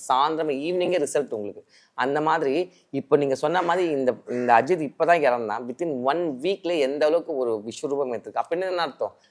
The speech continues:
கர்மா இவ்வளவு ஸ்பீடா வேலை செய்யுது, கரெக்ட் தானே? அப்போ தர்மம் நிக்குது இல்ல,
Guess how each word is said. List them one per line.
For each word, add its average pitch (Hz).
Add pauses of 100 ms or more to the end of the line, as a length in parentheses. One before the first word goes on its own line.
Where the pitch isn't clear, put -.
(120)
கர்மா 175
இவ்வளவு 165 (120)
ஸ்பீடா 175
வேலை 147
செய்யுது, 104 (460)
கரெக்ட் 165
தானே? 170
அப்போ 147
தர்மம் 170
நிக்குது 160
இல்ல, 151